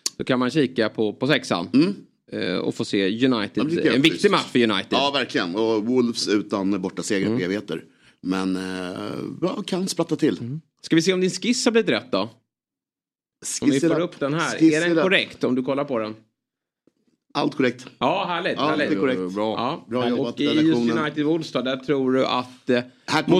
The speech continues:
Speaker 2: vi
Speaker 1: motivation och klass slår, det,
Speaker 2: Jag
Speaker 1: det är ju vad
Speaker 2: ska
Speaker 1: båda har.
Speaker 2: Ja, jag ska villigt erkänna att jag kommer nog att ha fyra stycken spikar här på
Speaker 1: Ja.
Speaker 2: de större systemen.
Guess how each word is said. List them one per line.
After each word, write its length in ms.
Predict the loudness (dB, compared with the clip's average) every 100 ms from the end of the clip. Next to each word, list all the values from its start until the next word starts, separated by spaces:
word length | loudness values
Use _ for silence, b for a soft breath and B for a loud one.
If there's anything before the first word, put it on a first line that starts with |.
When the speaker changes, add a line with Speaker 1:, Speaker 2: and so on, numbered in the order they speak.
| 6
Speaker 2:
vi 80 | 6
Speaker 1:
motivation 420 | 6 4 4 2
och 180 | 0 2
klass 440 | 0 -2 -6 -6
slår, 340 | 0 2 2
det, 260 | 0 0 4
Speaker 2:
Jag 180 | 4 6
Speaker 1:
det 60 |
är 40 | 4
ju 100 | 6
vad 120 | 4
Speaker 2:
ska 80 | 2
Speaker 1:
båda 140 | 2 2
har. 180 | 0 0
Speaker 2:
Ja, 220 | -2 -2
jag 120 | -4 0
ska 160 | 0
villigt 260 | 2 0 0
erkänna 380 | -4 -2 -2 -4
att 100 | -2
jag 180 | -2 -2
kommer 260 | -2 0
nog 220 | 0 -2
att 120 | -6 -10
ha 200 | -10 -6
fyra 320 | 2 2 2
stycken 220 | -2 -4
spikar 480 | -4 -2 -4 -2 -2
här 220 | -2 -6
på 260 | -6 -6 -2
Speaker 1:
Ja. 40 |
Speaker 2:
de 80 | -2
större 200 | 0 -2
systemen. 500 | -2 -4 -4 -4